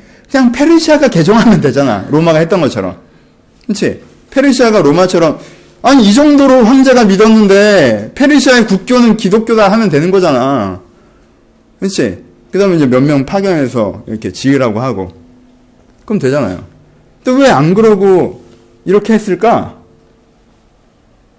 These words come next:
여러분, 여기서부터가 되게 재밌어지는 게 뭐냐면요, 성경책의 여기서부터가요, 성경이 잔머리를 못 쓰는 상황이 되는 게 뭐냐면, 어,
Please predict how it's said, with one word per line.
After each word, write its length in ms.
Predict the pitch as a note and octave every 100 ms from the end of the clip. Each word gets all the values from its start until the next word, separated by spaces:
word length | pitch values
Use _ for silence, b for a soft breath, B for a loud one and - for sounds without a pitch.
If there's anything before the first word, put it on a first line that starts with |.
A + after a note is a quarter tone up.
| _ _ _ _ b b -
여러분, 200 | D#3 B2+
여기서부터가 1400 | A2 D3 F3+ G3+ F3 F3 D3+ B2 A2+ A#2+ A2 G2 F#2+ E2
되게 140 | - G#2+
재밌어지는 560 | - B2 B2 C3 B2
게 80 | A2+
뭐냐면요, 840 | G2 G2 G#2+ G#2 G2+ C#3 F3+ G2+ - b b b
성경책의 640 | - F#3+ G#3 G#3 G3+ E3 G#2
여기서부터가요, 840 | G2+ A#2+ C#3 B2 B2 G2+ G#2+ A#2+ B2+
성경이 920 | F#3 G3+ E3+ A2 G#2 A#2 G2 D#2+ -
잔머리를 480 | - A#2 A#2+ D3 C3+
못 120 | F#2+
쓰는 240 | - B2+ A#2+
상황이 220 | A#2+ A2+
되는 160 | G2 G#2+
게 80 |
뭐냐면, 720 | F#2+ F#2+ F#2 F#2 C3+ D3+ G2 - b b b b b _ _ _ _
어, 320 | F#2+ F#2 F2+